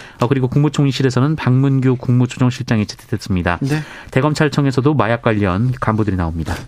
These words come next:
Speaker 2: 예상되는 대로... 어... 이렇게 선정됐군요. 시민단체들 국정조사 과제 추려 발표했습니다.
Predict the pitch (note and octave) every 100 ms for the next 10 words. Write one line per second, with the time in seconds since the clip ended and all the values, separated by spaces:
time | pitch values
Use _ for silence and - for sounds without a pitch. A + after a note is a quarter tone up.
0 | - C#3 D3+ D3 E3 E3+ E3+ E3+ D#3+ -
1 | C#3+ D#3 D#3+ F#3+ G#3+ C#3+ B2 D3+ C3+ -
2 | - - - - - C#3+ C#3 C#3 C3+ C3+
3 | - - D3 C3+ - C3+ E3 E3+ D#3 B2
4 | - C#3+ E3+ - A3+ A#3+ B3+ B3 G#3+ F#3+
5 | - D#3 C3+ E3 - A3+ G3+ E3 D#3 -
6 | C#3+ D#3 F3 B2 - F3+ C3+ C3 B2+ D3
7 | B2+ A#2+ - F3 D#3+ C3 F#3